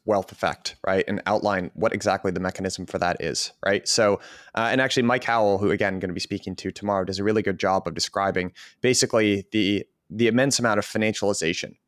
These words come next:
right, that has happened to certainly, like, Western economies, right? But let's say the U S economy in particular, right? So when it, when that exact effect that you're describing, right, which is the, when the price of financial assets rise, that's extremely correlated to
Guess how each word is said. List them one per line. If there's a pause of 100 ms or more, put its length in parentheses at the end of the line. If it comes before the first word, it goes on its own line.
right,
that
has
happened
to
certainly,
like,
Western
economies,
right?
But
let's
say
the
U
S
economy (380)
in
particular,
right?
So (300)
when
it,
when (380)
that
exact
effect
that
you're
describing,
right,
which
is
the,
when
the
price
of
financial
assets
rise,
that's
extremely
correlated
to